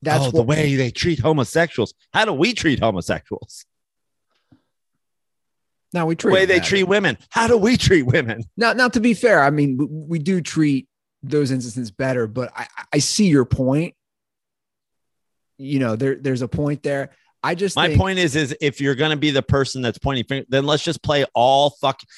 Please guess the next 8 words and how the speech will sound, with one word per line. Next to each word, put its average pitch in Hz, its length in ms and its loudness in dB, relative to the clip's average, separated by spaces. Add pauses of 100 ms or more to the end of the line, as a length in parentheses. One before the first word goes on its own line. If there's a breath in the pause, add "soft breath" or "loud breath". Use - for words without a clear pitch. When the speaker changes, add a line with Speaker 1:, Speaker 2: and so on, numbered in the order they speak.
(180 loud breath)
Speaker 2:
Let's, 143 300 0
let's 139 240 -2
move 139 180 -2 (100)
all 131 280 2
sports - 460 -2
to 120 120 -4
fucking 120 380 -6
Sweden. 110 520 0